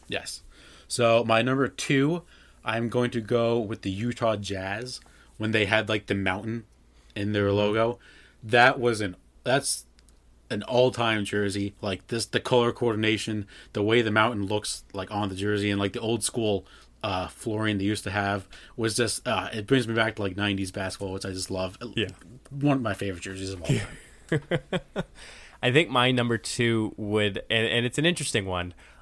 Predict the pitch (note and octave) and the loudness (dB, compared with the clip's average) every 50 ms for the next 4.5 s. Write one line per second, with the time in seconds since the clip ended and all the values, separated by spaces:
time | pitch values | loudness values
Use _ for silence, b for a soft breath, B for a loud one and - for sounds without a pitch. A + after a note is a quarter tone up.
0 | b - A2 G#2 G#2 G2+ - - A#2 B2 A2 G#2 A2+ B2 A#2 G#2 G#2+ A2 A#2 A#2 | b 0 2 2 2 2 -2 -2 -2 -2 -2 0 0 0 0 0 -2 -4 -4 0
1 | - A#2+ C3 C#3 - - D#3 A#2+ - - - - C#3+ D3 C#3+ - D3 C3+ C3 B2 | 2 2 2 0 0 -4 -6 -6 -6 -8 -8 -4 -2 -2 -2 -2 -2 -4 -4 -4
2 | - - - C3 A#2+ A2 G#2 G#2 G#2 G#2 G2 F#2 F2+ F#2 - - - - - G2 | -8 -4 -2 -2 -2 0 0 0 0 0 -2 -2 -6 -8 -10 -12 -10 -8 -4 -4
3 | F#2 F#2 F#2 F#2 F2+ - A2 G#2 G2 F#2 F#2+ G2 - G#2 G2+ F#2 G2 F#2+ F#2+ G2 | -4 -4 -6 -8 -10 -6 -4 -4 -2 -2 -4 -4 -6 -6 -6 -4 -6 -4 -4 -4
4 | G2 F#2 - - G2+ G2+ G2+ G2 F#2+ | -4 -6 -6 -6 -6 -6 -6 -8 -10